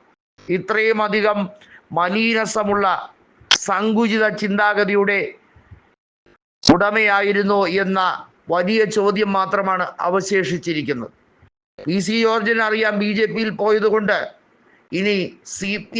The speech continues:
ഐ എമ്മിനെയോ മുഖ്യമന്ത്രിയോ പേടിക്കേണ്ട കാര്യമില്ല,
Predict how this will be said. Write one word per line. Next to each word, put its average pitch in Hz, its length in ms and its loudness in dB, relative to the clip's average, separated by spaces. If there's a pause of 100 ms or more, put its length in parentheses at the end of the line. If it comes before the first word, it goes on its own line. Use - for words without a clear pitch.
ഐ 214 40 2 (100)
എമ്മിനെയോ 202 380 0 (120)
മുഖ്യമന്ത്രിയോ 202 640 0 (140)
പേടിക്കേണ്ട 190 500 -2 (120)
കാര്യമില്ല, 175 440 -2